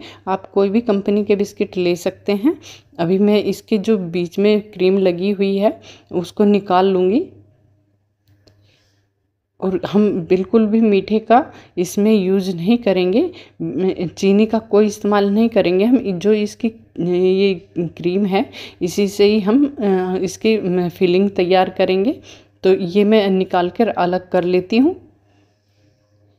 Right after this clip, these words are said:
तो आप देख सकते हैं मैंने इसकी सभी क्रीम को अलग कर लिया है और ये बिस्किट को मैं अलग कर दूँगी और क्रीम को अलग रख दूँगी। अब बिस्किट को हम क्या करेंगे कि, अ, इसमें एक जार में डालकर और इनको हम पीस कर ले लेंगे।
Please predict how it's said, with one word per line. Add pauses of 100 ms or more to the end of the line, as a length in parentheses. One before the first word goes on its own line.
(160)
तो
आप
देख
सकते
हैं
मैंने
इसकी
सभी
क्रीम
को
अलग
कर
लिया
है (320)
और
ये
बिस्किट
को
मैं
अलग
कर
दूँगी
और
क्रीम
को
अलग
रख
दूँगी।
अब
बिस्किट
को
हम
क्या
करेंगे (540)
कि,
अ,
इसमें
एक
जार
में
डालकर (320)
और
इनको
हम
पीस
कर
ले
लेंगे।